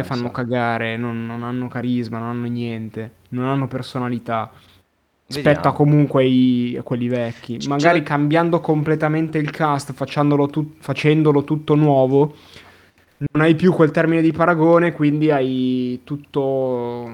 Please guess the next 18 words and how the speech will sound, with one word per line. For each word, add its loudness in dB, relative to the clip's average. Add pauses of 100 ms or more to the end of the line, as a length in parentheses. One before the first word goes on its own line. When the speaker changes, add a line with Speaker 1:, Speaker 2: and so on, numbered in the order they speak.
(300)
Speaker 1:
da -4
scoprire, 0
diciamo. -2
Speaker 2:
Sì, -2
può -4
essere. -6 (340)
Poi 0
c'è 2
la 4
cosa -2
che -6
può 0
essere 0
Speaker 1:
Speriamo, 0
Speaker 2:
comunque -2
Speaker 1:
almeno -2
ci -2
spero. 0